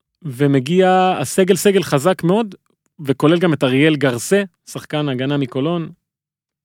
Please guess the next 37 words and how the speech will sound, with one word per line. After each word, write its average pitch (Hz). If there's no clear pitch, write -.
אלוהים 147
יודע 143
מי 156
זה. 165
<laughs> -
בכל 180
מקרה, 220
מתחיל 202
המונדיאל, 202
מרדונה 196
מסמן 160
את -
מסי, 190
את 123
טווס, 190
שואלים 160
אותו 165
ככה 139
כבר 127
בדרום 143
אפריקה, 151
הוא 135
מגיע, 160
"איזה 170
ציון 180
אתה 160
נותן 151
לנבחרת 151
שלך -
לקראת 143
המשחק 151
הפתיחה 147
מול, 160
אה, 156
ניגריה?" 165
ודייגו 160
אומר, 165